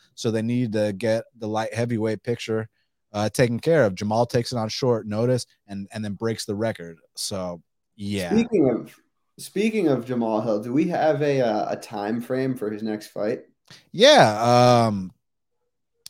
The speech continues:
Speaker 1: he said second quarter next year.
Speaker 2: Nice. Look, definitely looking forward to it. I mean, we, we'll, I'm sure we'll touch on the weight class stuff more when we go through our champs for the end of twenty twenty-four.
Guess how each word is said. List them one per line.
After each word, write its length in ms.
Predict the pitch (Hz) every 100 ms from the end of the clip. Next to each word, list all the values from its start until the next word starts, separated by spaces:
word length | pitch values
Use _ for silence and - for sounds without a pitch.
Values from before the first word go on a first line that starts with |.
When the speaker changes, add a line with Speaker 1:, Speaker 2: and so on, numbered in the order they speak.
| _ - -
Speaker 1:
he 280 | - 143 160
said 680 | - 156 143 143 135 110 -
second 380 | - 135 120 113
quarter 580 | - 113 107 104 101 110
next 300 | 107 92 -
year. 220 | 76 76 _ _ _ -
Speaker 2:
Nice. 360 | 214 - - - - _
Look, 240 | 123 -
definitely 380 | - 123 147 139
looking 220 | 139 139
forward 320 | 135 135 135 110
to 60 |
it. 80 | 98
I 120 | 82
mean, 260 | 135 131 - - _ _ _ _ -
we, 200 | 160 165
we'll, 420 | 160 170 165 143 -
I'm 140 | 143
sure 180 | 143 165
we'll 260 | 139 - -
touch 280 | 135 131 131
on 200 | 123 113
the 80 |
weight 260 | 95 107 107
class 320 | 120 107 107
stuff 260 | - 110 -
more 280 | 110 110 107
when 160 | 104
we 120 | 104
go 280 | 104 104 101
through 440 | - 107 107 101 - _ _ _
our 120 | 110
champs 420 | 107 117 107 -
for 140 | - 101
the 140 | 101
end 160 | 98 107
of 100 | 98
twenty 220 | 110 104
twenty-four. 680 | 104 104 98 - 113 107